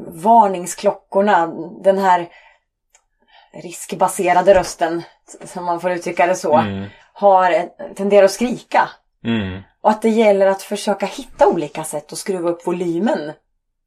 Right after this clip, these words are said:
Speaker 1: på den där
Speaker 2: Precis.
Speaker 1: friska stämman. Och hur kan man göra då?
Speaker 2: Mm.
Speaker 1: Vi läste ju enormt mycket. Vill du berätta lite om det? Vi,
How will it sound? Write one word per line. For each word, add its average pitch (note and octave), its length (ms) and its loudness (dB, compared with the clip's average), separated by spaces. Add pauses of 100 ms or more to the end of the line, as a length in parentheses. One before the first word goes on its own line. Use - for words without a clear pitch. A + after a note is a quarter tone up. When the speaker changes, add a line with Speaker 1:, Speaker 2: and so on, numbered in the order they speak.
(120)
Speaker 1:
på G#3+ 80 2
den A3 100 4
där G#3 100 6
Speaker 2:
Precis. G3+ 100 -4
Speaker 1:
friska A#3 380 -4
stämman. G3 460 -4
Och G3 60 -6 (160)
hur F4 160 0
kan G3 260 -6
man F#3+ 140 -2
göra G3+ 240 2
då? - 320 -6 (360)
Speaker 2:
Mm. A2 420 -8
Speaker 1:
Vi A#3 100 -10
läste C#4 520 -6
ju F4 80 -2
enormt D#3+ 340 -2
mycket. D#3+ 340 -10
Vill G3+ 120 -2
du C4+ 120 -6 (280)
berätta G#3+ 300 -2
lite F#3+ 260 -2
om G3 160 -6
det? F3+ 340 -4
Vi, G#3 240 -2